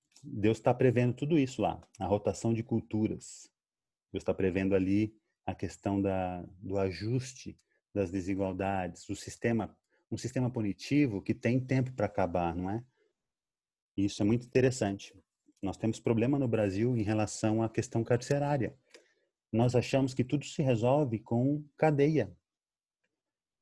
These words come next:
Nós achamos que tudo se resolve com cadeia. E a gente tem, já estudei bastante sobre a justiça restaurativa. Justiça restaurativa, depois vocês podem pesquisar. E eu tinha um sonho, falava pro Léo isso também.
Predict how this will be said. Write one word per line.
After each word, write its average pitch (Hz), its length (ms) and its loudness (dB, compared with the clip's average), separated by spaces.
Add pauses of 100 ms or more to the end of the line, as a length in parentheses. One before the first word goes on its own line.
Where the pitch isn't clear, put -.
(400)
Nós 107 240 0
achamos 120 360 0
que - 100 -6
tudo 127 260 -2
se - 120 -8
resolve 123 380 2
com 139 100 -2
cadeia. 120 500 0 (1200)
E 101 460 4
a 98 60 -2
gente 104 240 -4
tem, 107 140 -2 (140)
já 101 180 0
estudei 101 280 -2
bastante 120 400 0
sobre 117 200 2
a 107 40 2
justiça 120 440 -2
restaurativa. 107 880 -4 (920)
Justiça 139 440 -6
restaurativa, 120 520 -2
depois 110 240 0
vocês 107 240 -6
podem 98 240 -2
pesquisar. 101 640 -4 (580)
E 113 80 2
eu 117 80 4
tinha 131 220 0
um 127 60 2
sonho, 131 440 2
falava 101 300 4
pro 110 140 0
Léo 110 220 6
isso 110 220 0
também. 98 380 -2